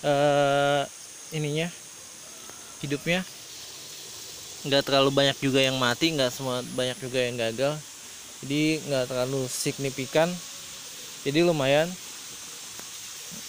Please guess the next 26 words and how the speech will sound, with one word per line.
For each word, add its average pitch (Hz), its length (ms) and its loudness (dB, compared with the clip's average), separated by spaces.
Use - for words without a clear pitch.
Mudah-mudahan 139 400 4
nanti, 165 280 4
eh, 143 360 2
bisa 147 520 6
tumbuh 156 360 4
atau 160 200 4
nanti 151 240 2
kita 143 720 6
nggak 139 160 -2
tahu 147 120 6
nih 180 120 2
perkembangannya. 143 680 2
Kemarin 139 240 4
sih 170 120 -4
tanahnya 151 400 0
lagi 151 200 2
di 139 120 0
Lego 131 360 2
ini, 151 200 0
katanya 147 320 -2
mau 139 200 0
dijual, 131 1400 2
tapi 151 160 -2
kita 151 200 2
nggak 131 160 0
tahu 139 240 4